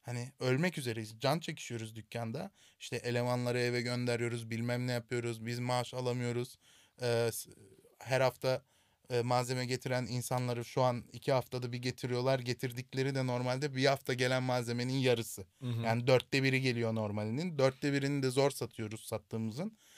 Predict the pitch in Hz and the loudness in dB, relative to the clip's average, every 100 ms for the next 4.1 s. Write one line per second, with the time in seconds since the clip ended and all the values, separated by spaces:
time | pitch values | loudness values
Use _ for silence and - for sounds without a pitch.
0 | - - 139 156 175 185 185 - 127 - | -18 -2 2 4 6 4 4 -2 -6 -6
1 | 147 214 - 180 185 185 220 220 196 143 | -8 -4 4 4 4 2 2 4 6 6
2 | 127 127 139 156 156 - 160 175 170 127 | 4 0 2 2 2 0 0 2 2 0
3 | 107 151 151 147 165 175 - - 117 123 | -2 -2 6 6 8 4 -2 -4 0 0